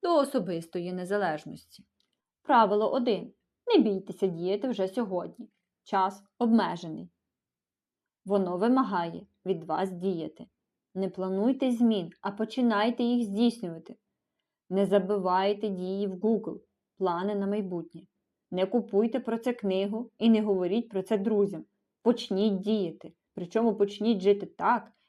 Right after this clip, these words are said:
як мали намір. Якщо ви не впевнені, з чого почати, наважтеся вже сьогодні це з'ясувати. Незалежно від того, чи є ви генеральним директором або готуєтесь до перших шкільних іспитів, коли ви наважитесь діяти, щоб жити так, як ви мали намір,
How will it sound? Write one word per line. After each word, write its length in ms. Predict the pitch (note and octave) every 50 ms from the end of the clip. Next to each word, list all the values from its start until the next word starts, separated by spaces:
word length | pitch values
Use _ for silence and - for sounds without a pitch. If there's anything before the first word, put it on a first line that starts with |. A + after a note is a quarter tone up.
| _
як 160 | - G3 G3+ G3+
мали 300 | F3 E3+ F3+ G3 G#3+ A3
намір. 440 | A3 G#3+ G3+ F#3+ F3+ E3+ D#3 - - _ _ _ _ _ _ _ _ _ _
Якщо 300 | F#3+ G3 G3 - C4 C4+
ви 100 | B3 B3+
не 100 | B3 B3+
впевнені, 600 | B3 B3+ - - A3+ A#3+ A3+ G3+ F#3 F3 E3+ E3 E3+
з 40 |
чого 300 | - - A3+ G#3 G3+ F3+
почати, 640 | - - F3 E3+ E3+ - G3+ A3 C4 B3+ C4 - - - _ _ -
наважтеся 760 | G3+ G#3 G3+ F3+ F3 E3 F3 F3+ - _ A3+ A3+ - - A3+
вже 200 | A3 G3 G3 G3+
сьогодні 580 | G3+ G3+ G#3 F#3+ F3 F3+ F3+ G#3 A3 B3 A#3+ A#3
це 220 | - - E3+ F3
з'ясувати. 800 | E3+ F3+ F#3+ F#3 F#3 - G#3+ G#3 F#3+ F#3+ E3 E3 D#3+ - _ - _ _ _ _ _ _ _ _ _ _
Незалежно 560 | - G3 G3+ G3+ A3 G#3+ A#3+ C#4 D4+ D#4 F4 E4
від 240 | D#4 D#4 - -
того, 380 | - B3+ A3+ G3 - D#3+ E3+ - - _
чи 140 | - - F#3+
є 140 | F#3+ G#3+ A3+
ви 80 | C4+
генеральним 680 | C4+ C4 C4 C4 C4 B3+ B3+ B3 B3+ C#4 D4 D4+ D4 C4
директором 680 | B3+ D4 C4 A3+ G3 G3 G3 - _ - F3 E3+ F3 - _ _ _ _ _
або 200 | F#3+ F3+ G#3 A3
готуєтесь 540 | G#3+ A#3 A#3 A#3 D4+ D#4+ D#4+ D#4 - C4+
до 120 | A3+ A#3 A#3+
перших 420 | A#3+ A#3 A#3 C#4 D4+ - - B3
шкільних 540 | B3 - - A#3+ A#3+ B3 C4+ B3+ - _ -
іспитів, 500 | A3 A#3 A#3 A#3 - - - _ F#3 F3+ _ _ _ _ _ _ _ _ _ -
коли 220 | A3 A#3+ D4 D#4+
ви 120 | B3+ A3+
наважитесь 580 | G3+ G3+ G3 G3+ A#3 C4 A#3 G#3+ G3+ - F#3 F3+
діяти, 540 | E3+ E3+ F3+ A3+ C#4 C#4+ A#3 G3+ - - F3+ -
щоб 220 | - - G#3+ F#3+
жити 220 | F#3+ A#3+ A#3 A#3
так, 320 | G#3+ A3+ A#3+ B3 A3+ A3+ -
як 140 | F3+ - F#3+
ви 80 | G#3
мали 300 | G#3+ A3 A3+ G#3+ G3+ F#3+
намір, 420 | F#3 F#3+ G3+ A#3+ D4 D4+ B3+ G3